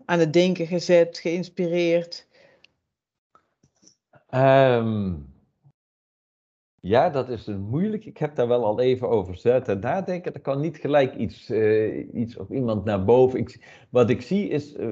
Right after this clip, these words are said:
Speaker 2: is wel heel duidelijk van, van waar ik, eh, heel veel respect voor heb, zijn mensen die, eh,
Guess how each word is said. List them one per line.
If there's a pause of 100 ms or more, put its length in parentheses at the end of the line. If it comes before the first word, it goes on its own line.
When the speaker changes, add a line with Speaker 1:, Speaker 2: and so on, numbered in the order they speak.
Speaker 2:
is
wel
heel
duidelijk
van,
van (840)
waar
ik,
eh,
heel
veel
respect
voor
heb, (340)
zijn
mensen
die,
eh,